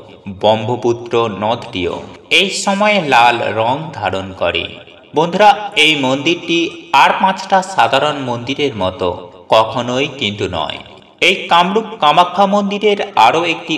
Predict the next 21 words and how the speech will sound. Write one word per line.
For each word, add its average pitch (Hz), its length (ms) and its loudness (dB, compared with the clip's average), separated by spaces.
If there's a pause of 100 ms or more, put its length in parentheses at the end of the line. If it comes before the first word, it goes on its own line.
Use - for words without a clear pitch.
অন্যতম 151 460 -2 (160)
বিশেষত্ব 127 680 -10 (140)
হল 85 160 -6 (680)
এই 127 120 4 (300)
মন্দিরের 156 600 0
মূল 123 260 -4 (160)
গর্ভগৃহটি 107 1040 -4 (520)
অর্থাৎ 127 440 4 (180)
মাতার 104 380 0 (100)
যোনিটি 95 520 -6 (540)
একটি 156 240 -4 (180)
অন্ধকার 160 640 2 (140)
গুহার 120 440 -4
মধ্যে 107 360 -8 (260)
অবস্থিত, 98 560 -8 (600)
আর 120 120 4 (140)
এটি 147 300 0 (160)
সদা 127 380 2 (120)
সর্বদাই 131 640 -2 (180)
ফুলে 123 320 -6 (100)
ঢাকা 101 200 -4